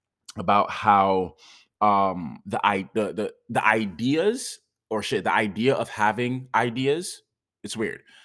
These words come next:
but the idea of having ideas is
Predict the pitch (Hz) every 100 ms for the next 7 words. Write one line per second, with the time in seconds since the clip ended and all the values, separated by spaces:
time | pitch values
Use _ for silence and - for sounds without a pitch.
0 | _ 117 117 - 110 101 113 110 107 107
1 | 104 98 - - 101 98 98 117 143 131
2 | - 110 101 82 -